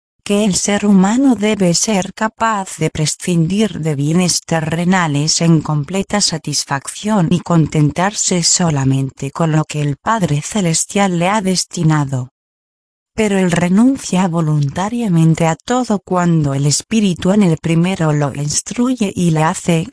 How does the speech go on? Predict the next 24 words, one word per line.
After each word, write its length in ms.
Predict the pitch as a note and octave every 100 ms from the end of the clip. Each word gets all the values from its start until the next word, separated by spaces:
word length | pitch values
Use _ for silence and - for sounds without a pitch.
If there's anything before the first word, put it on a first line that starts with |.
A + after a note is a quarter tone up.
| -
comprender 760 | - E3+ D#3+ F3 E3+ E3+ G3+ E3
la 160 | D3
inutilidad 760 | D#3 D#3 D3 - G#3+ F#3 E3+ G#3
de 180 | E3 E3
lo 160 | D3+ C#3+
terrenal. 840 | - D#3 D3 D3+ D3 B2 A2+ A#2+ _ _ _ _ _ _ _ _
Como 360 | - F#3+ F#3 G3+
entonces, 880 | G3 - A3 F#3+ D#3 - B2+ - - _ _ _
su 180 | - F3
mente 460 | D#3+ G3 A3 - E3
está 500 | D#3+ - G#3+ A#3+ A3
dirigida 720 | D#3+ C#3+ C#3 - A3 G3+ A#3
hacia 380 | G3 - F3 E3
lo 160 | D3+
espiritual, 920 | C#3 - - D#3+ D3 - D3 C#3+ D3 E3+ _ _ _
y 100 | G3+
cuán 400 | - A3+ B3+ A#3
vacía 520 | A3 A3 - G#3 G3+
ahora 420 | - E3+ G#3 A3+ G#3
le 180 | A#3+ A3
parece 480 | - G#3 A#3 - G#3
la 160 | E3+ D3
vida 380 | E3 F3 C3+ C3
terrenal, 840 | D#3+ D3+ D#3 D3+ D#3+ F3 C#3+